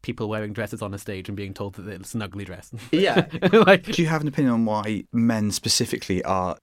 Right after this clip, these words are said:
Speaker 3: so prone to anger about things that probably even they would admit aren't that important?
Speaker 2: I think it's because they often, like, for example, with football and with, like, a passion, men are socialised to exist in a space where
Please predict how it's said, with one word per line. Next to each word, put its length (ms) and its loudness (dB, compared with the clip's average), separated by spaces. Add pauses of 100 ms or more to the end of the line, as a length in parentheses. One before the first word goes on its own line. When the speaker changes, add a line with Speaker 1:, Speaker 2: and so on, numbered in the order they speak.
Speaker 3:
so 440 0
prone 500 0
to 180 -8
anger 440 0 (180)
about 340 -2
things 280 0
that 140 -4
probably 260 0
even 200 0
they 180 2
would 160 -4
admit 340 -4
aren't 220 -4
that 200 -4
important? 540 -4 (160)
Speaker 2:
I 80 4
think 180 0
it's 120 -4
because 680 -2 (120)
they 160 2
often, 640 -2 (160)
like, 160 2
for 100 -2
example, 360 -2
with 220 0
football 460 -2
and 100 -4
with, 160 -2
like, 200 -2
a 80 -2
passion, 640 -6 (680)
men 220 2
are 40 2
socialised 640 0
to 120 -2
exist 340 -2
in 60 0
a 80 0
space 340 -2
where 400 0